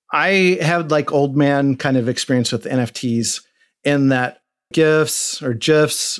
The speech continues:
and J pegs, it's like, this is, like, B S that people are, are gouging <laughs> this for, for profit. However,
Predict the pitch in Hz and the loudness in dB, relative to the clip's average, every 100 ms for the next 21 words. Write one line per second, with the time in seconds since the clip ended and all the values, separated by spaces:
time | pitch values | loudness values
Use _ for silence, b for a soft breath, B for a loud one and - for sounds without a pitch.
0 | - 131 127 123 123 123 113 - B B | -4 -2 0 0 0 0 -2 -8 B B
1 | - 156 143 147 147 143 123 160 127 - | 0 2 4 2 2 0 0 -2 -2 0
2 | 131 107 _ _ _ 135 143 139 147 127 | -2 -2 _ _ _ -2 0 2 0 0
3 | 135 - 135 131 123 - 120 - 139 131 | -2 0 0 2 0 -2 -6 -4 -8 -4
4 | 123 123 117 110 b b - 120 110 131 | -2 0 0 -4 b b -4 -4 0 -2
5 | 120 135 139 - - - - 143 131 - | 0 2 2 0 -6 -8 -6 -4 -4 -6
6 | - 143 - 147 160 131 120 B B B | -4 -4 0 -2 0 -2 -4 B B B
7 | - 180 196 233 165 143 | -2 2 4 4 4 0